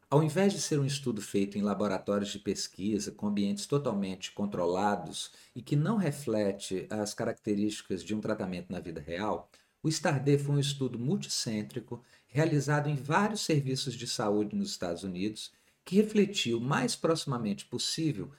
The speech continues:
as condições reais de tratamento da depressão. Essa pesquisa mostrou que, na vida real, cerca de dez por cento dos pacientes deprimidos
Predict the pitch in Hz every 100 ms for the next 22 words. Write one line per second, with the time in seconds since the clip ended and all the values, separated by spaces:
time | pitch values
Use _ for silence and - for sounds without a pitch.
0 | _ - 139 185 180 180 123 113 110 208
1 | 180 127 127 - - 143 151 147 147 135
2 | 117 110 113 113 113 113 - - - _
3 | _ - - - 135 101 - 127 104 95
4 | - - 110 104 123 131 131 156 107 101
5 | 104 87 - - 139 139 120 110 107 147
6 | 240 - 160 - 127 123 110 - 104 -
7 | 101 98 92 - 92 113 - -